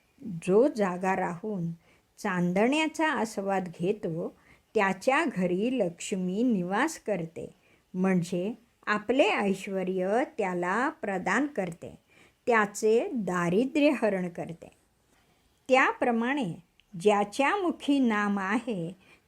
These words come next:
त्याच्या हृदयात श्री महाराजांचा वास आहे, म्हणजे महाराजांच्या जीवनाची वैशिष्ट्ये त्याच्या हृदयात आहेत.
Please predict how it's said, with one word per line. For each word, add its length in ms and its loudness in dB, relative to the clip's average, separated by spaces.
त्याच्या 460 2
हृदयात 800 0
श्री 300 2
महाराजांचा 1120 0
वास 440 -4
आहे, 320 -10
म्हणजे 560 0
महाराजांच्या 1040 2
जीवनाची 680 -2
वैशिष्ट्ये 880 -4
त्याच्या 480 -2
हृदयात 760 0
आहेत. 260 -12